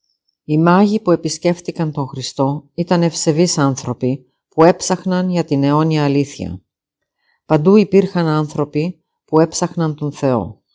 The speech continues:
έστω και αν ο Θεός είχε διαφορετικό όνομα σε διάφορες χώρες.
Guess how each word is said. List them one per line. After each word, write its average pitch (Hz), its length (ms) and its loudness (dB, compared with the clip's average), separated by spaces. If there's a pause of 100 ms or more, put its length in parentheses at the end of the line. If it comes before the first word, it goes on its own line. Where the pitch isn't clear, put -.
(200)
έστω 196 360 0
και 165 160 -2
αν 170 140 0
ο 170 60 0
Θεός 151 440 0
είχε 156 240 -4
διαφορετικό 143 640 -4
όνομα 131 480 -2
σε - 200 -6
διάφορες 139 520 -4
χώρες. 113 600 -4